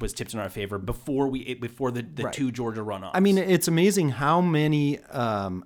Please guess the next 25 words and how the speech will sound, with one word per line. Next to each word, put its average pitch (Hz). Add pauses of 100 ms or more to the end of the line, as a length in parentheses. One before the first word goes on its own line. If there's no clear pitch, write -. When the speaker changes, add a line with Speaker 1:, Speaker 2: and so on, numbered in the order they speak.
(120)
Speaker 2:
senators, 101 (640)
uh, 113 (220)
Republican 143
senators 113
won 107
that 117
are 117
claiming 151 (340)
that 117
the 113
vote 127
was 110
rigged 123
on 110
the 104
very 143
ballot 113
in 120
which 147
they 117 (400)
won. 92 (160)
Speaker 1:
Right. 107 (560)
Speaker 2:
So 170 (640)
why, 143
if, 170